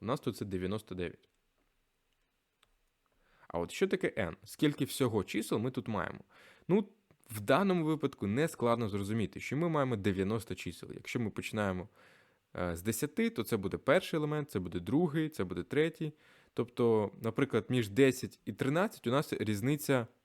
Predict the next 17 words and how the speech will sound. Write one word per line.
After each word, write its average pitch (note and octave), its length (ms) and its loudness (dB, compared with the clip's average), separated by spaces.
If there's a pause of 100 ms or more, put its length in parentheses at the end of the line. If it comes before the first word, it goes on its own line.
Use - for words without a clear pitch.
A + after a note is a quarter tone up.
(200)
три. G#2 260 2 (1040)
Да? C#3 220 4 (240)
А G2+ 340 4
тринадцять D#3+ 500 0
у A#2 40 4
нас C3 280 2
має A#2 260 4
номер A#2 420 2
чотири. G#2+ 480 4
Це - 180 0
значить, C#3+ 320 2
що, G#2 420 0 (560)
ну, G2+ 160 0
число G3 380 0
на B2 320 4 (680)
одиницю, A#2+ 580 2
якби, G2+ 560 2